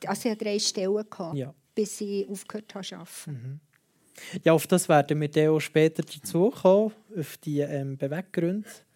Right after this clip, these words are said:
Speaker 2: <clears throat> Ähm, aber was mich auch noch Wunder nimmt, Vreni, ähm, Spontanität im Berufsalltag dann zumal.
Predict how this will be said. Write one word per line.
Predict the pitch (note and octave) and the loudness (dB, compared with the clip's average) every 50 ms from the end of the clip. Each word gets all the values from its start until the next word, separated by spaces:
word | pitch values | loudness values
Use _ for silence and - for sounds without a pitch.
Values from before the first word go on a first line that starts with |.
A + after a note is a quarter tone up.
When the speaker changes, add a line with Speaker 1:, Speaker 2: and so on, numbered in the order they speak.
| _ _ - | _ _ 0
Speaker 2:
<clears throat> | - F#3 - - - G#3+ C#3+ C#3+ C3 A#2 A2 - - | 0 0 0 0 2 4 4 4 4 0 -2 2 4
Ähm, | E3 E3+ E3+ F3 F3 F3 F3 F3+ - - - | 6 6 6 4 4 2 0 -2 -4 -4 0
aber | F3+ E3+ D#3+ F3+ E3+ E3+ - _ - | 2 4 4 4 2 2 -6 _ -6
was | - F3 E3+ - - | 0 0 0 2 4
mich | G3 G3 | 4 4
auch | G3 | 6
noch | G3 G3 G3+ G#3 G3 | 6 6 6 4 4
Wunder | E3+ F3 F#3+ G3+ G3+ G3+ | 4 4 4 4 4 4
nimmt, | F#3+ F#3 F3+ F#3 G3 G#3 G3+ - - - - | 4 4 4 4 2 0 -4 -6 -14 -8 -6
Vreni, | F3 D#3 - F3 E3+ E3+ F3+ F#3+ F#3+ F#3+ G3 G3 - - - - | -6 0 2 4 6 6 6 4 4 2 2 0 -2 -4 -4 0
ähm, | E3 D#3 D#3 D#3 D#3 D#3+ D#3+ D#3+ D#3+ D#3+ D#3+ D#3+ - _ _ _ _ _ _ _ _ - _ _ | 2 4 4 4 2 0 0 0 0 -2 -4 -6 -10 _ _ _ _ _ _ _ _ -20 _ _
Spontanität | - - - - F3 E3+ E3+ D#3+ - D#3+ D#3 D#3+ D3+ D#3 - D#3 D#3+ E3 E3+ E3 - | -12 -8 0 2 2 2 4 4 4 4 4 2 0 4 4 4 6 4 2 0 0
im | D#3+ D3 | -4 -4
Berufsalltag | - D3+ D#3 D#3+ D#3+ D#3+ - - C#3 C#3 D3 D3 - D3 C3+ C3+ - | -2 0 2 2 2 0 0 0 2 2 0 -2 -2 -4 -4 -4 -4
dann | - C#3+ C3+ C#3 C#3 | -4 -4 -4 -4 -8
zumal. | - - C#3+ C#3 B2+ A#2+ B2 B2 | -6 -4 -4 -4 -4 -6 -8 -14